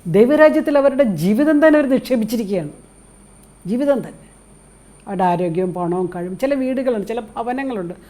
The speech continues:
സഭയ്ക്കായിട്ട് തുറന്നു കൊടുത്തിരിക്കുന്ന ചില ഭവനങ്ങൾ.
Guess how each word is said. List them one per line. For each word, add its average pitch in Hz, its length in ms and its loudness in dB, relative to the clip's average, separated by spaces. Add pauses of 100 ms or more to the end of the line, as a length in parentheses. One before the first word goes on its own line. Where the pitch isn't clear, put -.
(320)
സഭയ്ക്കായിട്ട് 214 1000 -8
തുറന്നു 226 340 -4
കൊടുത്തിരിക്കുന്ന 190 480 -6
ചില 175 180 -10 (160)
ഭവനങ്ങൾ. 180 380 -12